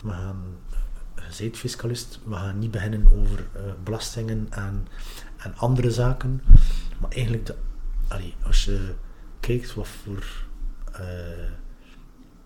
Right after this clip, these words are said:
hoeveel aan belastingen en taxen en wat weet ik wat je allemaal betalen, dan zou je moeten zeggen van, we gaan hier een, we moeten een vijf sterren overheid hebben, hè.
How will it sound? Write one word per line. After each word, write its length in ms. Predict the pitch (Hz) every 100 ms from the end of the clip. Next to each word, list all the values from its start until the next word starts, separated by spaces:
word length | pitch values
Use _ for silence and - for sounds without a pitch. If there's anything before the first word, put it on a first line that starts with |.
| -
hoeveel 680 | - 95 101 - 113 127 -
aan 220 | 110 107 92
belastingen 540 | 98 101 - 110 107
en 160 | 101 95
taxen 440 | - - - 110 101
en 140 | 98 95
wat 80 |
weet 180 | 92 113
ik 140 | 101 -
wat 100 | 101
je 80 |
allemaal 360 | 101 104 95 87 85 -
betalen, 640 | - - 87 87 107 151 175 - - - -
dan 140 | - 90
zou 160 | 101
je 80 | 101
moeten 220 | 90 87
zeggen 280 | 107 120 107
van, 220 | 101 101 -
we 60 | 92
gaan 240 | 82 92
hier 180 | 92 90
een, 180 | 87 87 82 - - - - - -
we 140 | -
moeten 220 | 95 110 101
een 80 |
vijf 240 | 90 98 -
sterren 340 | - 143 156
overheid 440 | 135 135 123 110 -
hebben, 220 | 92
hè. 100 | 117